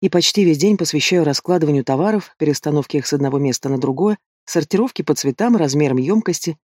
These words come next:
ценам. С последним пунктом у меня возникает проблема.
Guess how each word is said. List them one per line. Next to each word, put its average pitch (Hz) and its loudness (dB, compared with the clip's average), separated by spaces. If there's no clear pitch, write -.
ценам. 127 0
С - -10
последним 160 0
пунктом 226 0
у 170 0
меня 160 2
возникает 170 -2
проблема. 139 -2